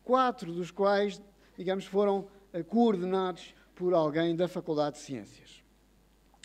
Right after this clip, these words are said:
que são estes que estão aqui. Alterações climáticas e políticas de desenvolvimento sustentável, sistemas biológicos, genómica funcional integrativa, Escola Doutoral em Lisboa das Ciências do Sistema Terra e Programa Doutoral Internacional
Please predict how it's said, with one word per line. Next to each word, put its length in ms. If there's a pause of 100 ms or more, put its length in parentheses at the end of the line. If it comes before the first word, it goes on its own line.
(120)
que 80
são 180
estes 180
que 60
estão 180
aqui. 260
Alterações 420
climáticas 500
e 40
políticas 380
de 40
desenvolvimento 300
sustentável, 600 (280)
sistemas 420
biológicos, 460
genómica 400
funcional 360
integrativa, 640 (240)
Escola 300
Doutoral 480
em 40
Lisboa 360
das 140
Ciências 280
do 60
Sistema 280
Terra 360 (260)
e 80
Programa 300
Doutoral 340
Internacional 640